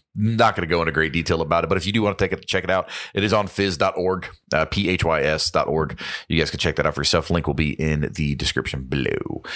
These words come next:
Um, but yeah. Oh, also, speaking of below, make sure to drop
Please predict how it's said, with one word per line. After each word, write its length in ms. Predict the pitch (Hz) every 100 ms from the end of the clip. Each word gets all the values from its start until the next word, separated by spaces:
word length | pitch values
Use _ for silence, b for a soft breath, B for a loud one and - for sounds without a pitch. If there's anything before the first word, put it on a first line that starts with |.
| B B B
Um, 440 | 90 87 78 71 71 _ _ _ - -
but 120 | -
yeah. 220 | 113 78 - _ - - -
Oh, 100 | 95
also, 500 | 98 135 - 82 82
speaking 500 | - - 170 170 127
of 220 | 95 76 - 76 65
below, 720 | 101 90 73 67 69 104 180
make 180 | - 92
sure 140 | 123
to 100 | 107
drop 380 | 90 113 113 -